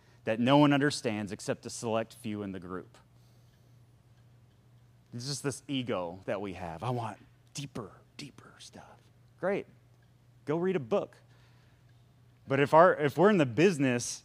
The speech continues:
of people, we need to communicate complex truths in ways that everybody can understand.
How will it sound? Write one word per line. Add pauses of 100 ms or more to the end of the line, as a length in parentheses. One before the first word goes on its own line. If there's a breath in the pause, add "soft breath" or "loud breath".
of
people, (380 soft breath)
we
need
to
communicate
complex
truths
in
ways
that
everybody
can
understand.